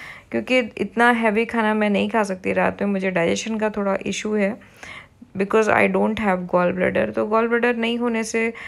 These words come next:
कई चीज़ें restricted हो जाती हैं कि आप oily food नहीं खा सकते, बहुत ज़्यादा एक साथ नहीं खा सकते और, अ, digestion की तो problem होती ही होती है। तो ये तो मुझे है ही है problem।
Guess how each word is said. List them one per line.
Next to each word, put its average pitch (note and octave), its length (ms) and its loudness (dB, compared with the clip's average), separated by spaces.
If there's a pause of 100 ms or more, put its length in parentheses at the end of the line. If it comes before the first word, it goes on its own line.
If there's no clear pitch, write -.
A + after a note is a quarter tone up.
(240)
कई A#3 180 4
चीज़ें A#3 520 2
restricted G#3 720 -2
हो G#3+ 120 4
जाती F#3 300 2
हैं G3 180 0
कि G3 120 -4
आप F#3 240 2
oily G3+ 300 4
food G#3 280 -4
नहीं F#3+ 180 -2
खा F#3 140 -2
सकते, F3+ 380 -4
बहुत F#3 320 0
ज़्यादा F3+ 380 2 (460)
एक G3+ 160 0
साथ G3 280 4
नहीं G3+ 220 2
खा G#3 160 0
सकते F3 380 -2
और, F3+ 200 2
अ, F#3+ 260 2
digestion G3+ 600 0
की A3 160 -4
तो G#3 140 -2
problem F3+ 440 0
होती F#3 340 -4
ही A3+ 100 2
होती G3+ 400 0
है। G3 200 0 (640)
तो - 80 0
ये G#3 160 4
तो G#3+ 120 0
मुझे G#3 300 2
है G3+ 100 2
ही G#3+ 160 4
है A3 100 4
problem। F#3+ 300 0